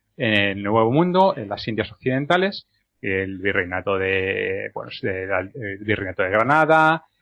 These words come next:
el virreinato de México, etcétera, pues todo ese sistema burocrático es el que va a permitir controlar el imperio desde un sitio, desde un despacho, simplemente por una estructura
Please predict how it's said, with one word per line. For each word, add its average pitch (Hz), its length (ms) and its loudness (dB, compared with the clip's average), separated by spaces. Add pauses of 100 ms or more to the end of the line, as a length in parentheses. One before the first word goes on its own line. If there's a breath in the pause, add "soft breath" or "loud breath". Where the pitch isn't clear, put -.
el 110 160 2
virreinato 104 420 -2
de 113 140 0
México, 135 340 -2
etcétera, 165 460 0 (200)
pues - 140 -4
todo 135 80 2
ese 160 120 -4
sistema 147 260 2
burocrático 139 580 2
es - 100 0
el 120 80 0
que 120 60 -2
va 123 80 6
a 131 60 4
permitir 131 480 0
controlar 104 340 2
el 117 100 0
imperio 143 520 0 (260)
desde 107 440 4
un 117 140 -2
sitio, 143 300 -2
desde 110 160 0
un 123 80 0
despacho, 151 560 0
simplemente 135 480 -2
por 113 120 0
una 127 140 -2
estructura 143 580 0